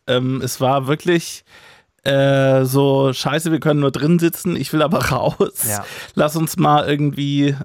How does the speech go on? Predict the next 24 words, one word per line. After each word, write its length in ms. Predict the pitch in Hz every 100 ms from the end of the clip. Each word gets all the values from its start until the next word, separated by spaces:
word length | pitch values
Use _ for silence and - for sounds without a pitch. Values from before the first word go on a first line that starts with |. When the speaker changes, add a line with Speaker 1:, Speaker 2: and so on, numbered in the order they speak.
| -
Speaker 1:
ähm, 680 | 139 135 135 131 131 127 120 _ _ _ _ _ _ _ -
lass 220 | 127 127
uns 180 | 123 -
mal 200 | 123 120
irgendwie, 480 | 127 131 127 123 123 -
ja, 240 | 127 92 - -
auf 160 | 127
die 140 | - 151
Insel 240 | 139 120
gehen 320 | - 120 123
und 200 | - 135
da 80 | 135
ein 100 | 123
bisschen 200 | 131 127
rumtauchen 640 | 127 131 - 117 110 120
und 120 | 117
rumschwimmen 580 | 117 117 120 - 113 110
und 120 | -
so 240 | - 110 113
und 360 | 107 110 - - - - _
das 140 | 120
irgendwie 260 | - 123 120
hübsch 200 | 117 -
einrichten. 680 | - 110 - - - 123